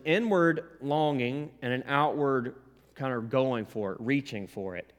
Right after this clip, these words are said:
And so if a person has an inward desire for the position of an overseer, and he is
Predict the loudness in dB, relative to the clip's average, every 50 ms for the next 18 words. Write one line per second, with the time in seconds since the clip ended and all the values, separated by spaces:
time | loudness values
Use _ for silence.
0 | _ -20 -20 -20 -20 -20 _ _ _ _ -4 -4 0 4 4 6 6 6 6 4
1 | 2 2 0 -2 -2 -4 -4 0 2 2 2 2 0 0 2 2 2 2 2 0
2 | -2 -2 -2 -2 -2 0 0 0 0 0 0 0 -2 0 0 2 4 4 6 6
3 | 6 6 4 4 2 2 0 -2 -8 -16 -20 -20 -20 _ _ _ _ _ _ 0
4 | 2 2 2 2 0 -2 -4 -4 -6 -4 -2 2 2 2 2 2 0 -2 -2 -2
5 | -2 -2 -4 -6 -8 -12 -18 -20 _ -10 -2 0 2 2 2 0 -4 -10 -12 -10
6 | -8 -4 0 2 2 2 2 0 -2 -4 -4 -4 -2 0 0 2 2 0 0 -4
7 | -8 -16 -20 -20 _ _ _ _ -6 -4 -2 0 2 4 4 4 4 2 -2 -6